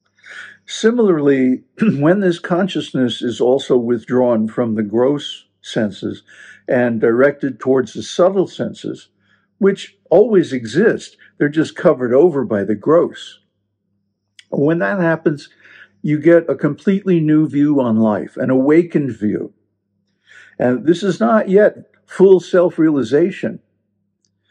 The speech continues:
but it's the first step on the road. So if we're going to look for a society or a company or an assembly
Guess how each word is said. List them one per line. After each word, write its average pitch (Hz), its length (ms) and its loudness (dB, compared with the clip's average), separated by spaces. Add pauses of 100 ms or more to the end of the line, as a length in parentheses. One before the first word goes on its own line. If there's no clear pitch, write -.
(260)
but 143 160 2
it's 151 160 2
the 165 100 2
first 196 420 0
step - 360 2
on 123 160 -2
the 120 80 -4
road. 147 480 0 (1040)
So 151 500 2 (220)
if 220 300 2
we're 196 180 4
going 160 360 0
to 143 140 -2
look 151 460 0
for 120 580 -2 (460)
a - 60 -6
society 151 920 -2
or 107 200 2
a 101 80 -8
company 120 580 -6
or 98 260 -6
an 107 100 -8
assembly 120 800 -6